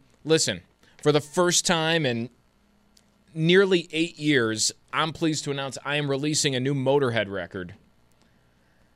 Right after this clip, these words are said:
I mean, they're all dead. So, you know, I guess it's up to me to do it. Am I allowed to do, I feel like you, you shouldn't be allowed to say, "The M C five return." It's one out of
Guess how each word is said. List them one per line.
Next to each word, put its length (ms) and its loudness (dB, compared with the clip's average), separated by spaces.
I 40 -2
mean, 180 2
they're 120 4
all 140 2
dead. 480 -4
So, 640 0
you 100 -6
know, 80 -4
I 60 -2
guess 200 -2
it's 140 -2
up 120 0
to 100 -2
me 220 0
to 120 -4
do 180 0
it. 120 -10
Am 100 -10
I 80 -4
allowed 280 -4
to 60 -12
do, 80 -8
I 120 -6
feel 140 -6
like 160 -8
you, 80 -4
you 240 -8
shouldn't 260 -6
be 80 -2
allowed 320 -2
to 60 -10
say, 440 -4
"The 120 -2
M 120 -2
C 180 -2
five 380 -6
return." 280 -8
It's 180 -8
one 420 -4
out 140 -4
of 220 -6